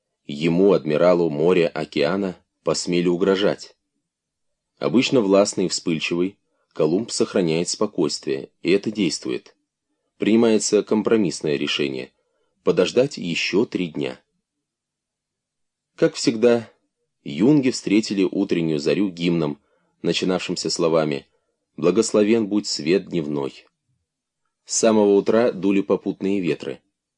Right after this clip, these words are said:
Но море было бурным, и волны становились всё круче. Впереди шли Пинта и Нинья – сзади Санта-Мария, флагманский корабль. Взметнувшаяся ввысь волна принесла зелёную тростинку,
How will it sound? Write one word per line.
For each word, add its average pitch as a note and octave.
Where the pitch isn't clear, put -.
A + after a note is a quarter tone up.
Но F#3+
море B2+
было C3+
бурным, E2+
и D#2
волны F#2+
становились F#2
всё G#2
круче. -
Впереди F2
шли D#2+
Пинта E2+
и D#2+
Нинья – E2+
сзади G2
Санта-Мария, F#2
флагманский D2
корабль. C#2
Взметнувшаяся G#2
ввысь F#2+
волна F2+
принесла F2
зелёную F2+
тростинку, -